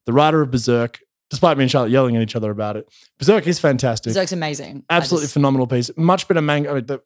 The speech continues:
Speaker 1: original nineteen ninety-seven adaptation is a wonderful watch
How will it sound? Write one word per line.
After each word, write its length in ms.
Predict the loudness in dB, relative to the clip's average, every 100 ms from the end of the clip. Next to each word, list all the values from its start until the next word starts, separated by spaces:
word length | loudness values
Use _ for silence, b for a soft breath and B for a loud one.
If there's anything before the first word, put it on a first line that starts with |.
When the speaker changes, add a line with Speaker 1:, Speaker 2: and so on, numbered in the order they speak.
| _
Speaker 1:
original 540 | 0 2 2 0 -2 0
nineteen 220 | 0 2
ninety-seven 380 | 0 0 -2 -2
adaptation 600 | -4 -2 -2 -2 -4 -4
is 120 | -4 -4
a 60 |
wonderful 540 | -4 0 2 0 -2 -2
watch 360 | -2 -2 -8